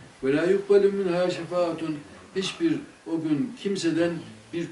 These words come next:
torpil de kabul olunmaz. Ve lâ yukhadü minhâ adlun ve lâ hum yunsarun, ve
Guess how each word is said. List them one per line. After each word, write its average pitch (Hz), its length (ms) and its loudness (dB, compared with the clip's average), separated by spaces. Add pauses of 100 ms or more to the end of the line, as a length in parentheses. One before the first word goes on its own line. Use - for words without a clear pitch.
torpil 165 500 0
de 180 180 0 (400)
kabul 151 280 -2
olunmaz. 127 520 2 (520)
Ve 147 100 0
lâ 175 80 2
yukhadü 190 460 4
minhâ 175 460 0 (560)
adlun 139 380 -6 (500)
ve 135 140 -2
lâ 156 60 -2
hum 143 300 -2
yunsarun, 135 500 -2 (540)
ve 131 180 -2